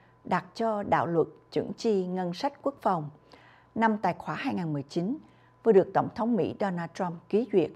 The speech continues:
ngày mười ba tháng tám. Điện Capitol và Tòa Bạch Ốc cũng đã treo cờ rủ ngang nửa cột cờ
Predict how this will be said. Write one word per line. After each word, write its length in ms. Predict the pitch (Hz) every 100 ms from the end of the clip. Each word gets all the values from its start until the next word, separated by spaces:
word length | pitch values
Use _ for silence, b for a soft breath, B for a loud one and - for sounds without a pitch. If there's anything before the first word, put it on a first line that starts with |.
| -
ngày 260 | 175 165 143
mười 160 | 151
ba 220 | 147 160 156
tháng 120 | 185
tám. 360 | - 165 170 262 - b b b b b
Điện 220 | 185 - -
Capitol 640 | 233 240 220 208 190 180
và 120 | 165 156
Tòa 140 | 147
Bạch 220 | - -
Ốc 260 | 262 311 -
cũng 160 | 165 170
đã 180 | 147 -
treo 240 | 226 196
cờ 200 | 185 170
rủ 320 | 143 160 80 254 b b b b b b -
ngang 360 | 254 247 226
nửa 200 | 185 101 -
cột 140 | 175 -
cờ 280 | 180 170 151